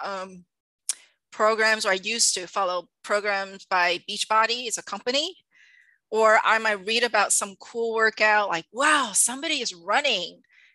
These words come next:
You know, Tony Robbins ran for thirty days straight <laughs> when he made a decision to lose weight, right? And I would just kind of take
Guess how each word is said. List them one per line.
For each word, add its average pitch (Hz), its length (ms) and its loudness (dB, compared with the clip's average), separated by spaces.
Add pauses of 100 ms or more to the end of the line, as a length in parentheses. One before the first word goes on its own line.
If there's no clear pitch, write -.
(100)
You 220 60 -6
know, 208 140 0 (100)
Tony 311 240 -2
Robbins 269 480 4
ran 220 220 -4
for 208 120 -12
thirty 285 320 -2
days 254 220 2
straight - 640 -2 (240)
<laughs> - 840 -20
when 214 120 -6
he 349 80 -4
made 330 160 -2
a 311 60 -2
decision 254 600 -2
to 233 100 -14
lose 226 240 -12
weight, 214 340 -6
right? 165 280 -2 (720)
And 240 140 2
I 269 240 4
would 330 260 -6
just 262 360 -2
kind 311 180 -8
of 294 220 -4
take 233 420 -2